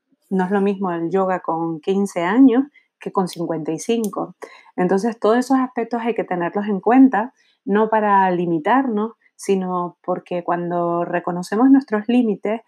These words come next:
podemos trabajar con ellos. Si los superamos, ya entonces ya es cuando vienen las lesiones o cuando pruebas una clase de yoga por primera vez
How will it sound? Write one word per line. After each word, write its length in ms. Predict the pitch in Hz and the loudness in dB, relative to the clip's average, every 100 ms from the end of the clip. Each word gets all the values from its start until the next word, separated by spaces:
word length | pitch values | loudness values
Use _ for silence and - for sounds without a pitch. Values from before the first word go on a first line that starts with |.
| _ _ | _ _
podemos 380 | 208 202 202 208 | 2 4 2 0
trabajar 440 | 196 180 175 170 | 0 0 -2 -10
con 200 | - 170 | -10 -8
ellos. 360 | 170 170 165 160 _ _ _ | -8 -8 -8 -12 _ _ _
Si 180 | - | 0
los 160 | 190 185 | 0 2
superamos, 580 | - 185 185 185 196 208 | -2 -2 2 2 4 0
ya 180 | 185 185 | 0 0
entonces 520 | 180 175 185 180 202 165 | 0 -2 -2 -2 -4 -2
ya 420 | 175 180 180 180 _ - | -2 0 0 -2 _ -12
es 140 | - 175 | -10 -4
cuando 240 | 202 185 | -4 -2
vienen 240 | 170 175 | -2 0
las 160 | 180 170 | -2 -2
lesiones 680 | 165 160 202 208 226 233 233 - | -6 0 2 2 2 0 -2 -2
o 120 | 180 | -2
cuando 480 | 185 175 165 170 165 | -2 -4 -2 -2 -2
pruebas 300 | 180 180 180 | 0 0 -2
una 180 | 180 170 | -6 -4
clase 320 | 175 170 196 | -6 -4 -4
de 180 | 175 165 | -4 -2
yoga 480 | 175 190 202 220 220 | 2 2 4 2 0
por 160 | - | -4
primera 400 | 175 175 180 185 | -2 -2 0 2
vez 240 | 175 190 | 2 0